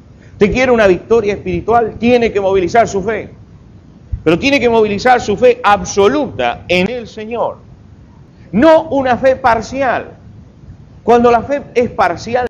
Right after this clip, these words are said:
no hay victoria espiritual. Para que haya auténtica victoria espiritual, tiene que haber una falta total de confianza en lo humano, para que haya una gran confianza en Dios.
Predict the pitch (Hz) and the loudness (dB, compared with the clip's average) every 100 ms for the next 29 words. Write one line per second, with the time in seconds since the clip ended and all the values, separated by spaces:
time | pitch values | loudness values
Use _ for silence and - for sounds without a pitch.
0 | - 185 254 285 262 233 185 - 254 208 | -8 -14 -12 -12 -14 -16 -6 2 2 2
1 | 208 202 202 196 240 196 120 - - - | -8 -12 -14 -4 0 0 -2 -10 -20 -20
2 | - - - - - 156 147 160 - 247 | -20 -20 -20 -20 -6 -2 0 -2 -2 0
3 | 277 208 220 208 - 185 180 - 302 254 | 0 0 -2 -2 -2 0 2 0 -2 -2
4 | 208 196 180 170 226 214 170 165 156 202 | -4 -2 0 0 2 2 2 0 0 2
5 | 262 247 240 - - 196 220 214 196 208 | 0 0 -6 -20 -6 0 2 2 2 2
6 | 226 208 175 247 285 277 - 254 240 - | 2 0 0 2 4 2 0 -2 -2 0
7 | 220 214 285 277 247 226 208 196 208 262 | 2 2 4 2 2 -2 -2 -4 -4 -4
8 | 254 226 208 208 196 165 135 123 - - | -4 -10 -14 -14 -8 -6 -6 -8 -14 -2
9 | 147 156 - 196 170 160 156 147 139 254 | 0 0 -2 -10 -10 -10 -4 -2 2 2
10 | 269 226 - - 139 120 170 151 135 156 | 0 -6 -18 -14 -12 -12 -14 -14 -16 -16
11 | 147 - - 131 113 107 82 - - | -16 -18 -10 -8 -8 -10 -12 -20 -20